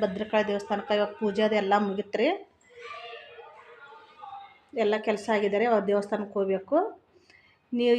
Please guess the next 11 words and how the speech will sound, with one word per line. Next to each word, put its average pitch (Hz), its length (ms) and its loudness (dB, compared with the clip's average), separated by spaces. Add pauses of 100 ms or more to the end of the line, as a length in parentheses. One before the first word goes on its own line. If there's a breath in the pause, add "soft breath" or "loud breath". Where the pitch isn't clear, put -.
ಈ - 20 0 (220)
ವಿಡಿಯೋ 233 280 6
ನಿಮ್ಗೆ 233 240 2
ಇಷ್ಟ - 160 -8 (100)
ಆದ್ರೆ 226 200 6 (160)
ಲೈಕ್ 214 180 2 (120)
ಮಾಡಿರಿ, 214 260 -2 (100)
ಶೇರ್ 214 320 4
ಮಾಡಿ, 208 160 2 (100)
ಕಾಮೆಂಟ್ 214 380 0
ಮಾಡಿ. 208 160 2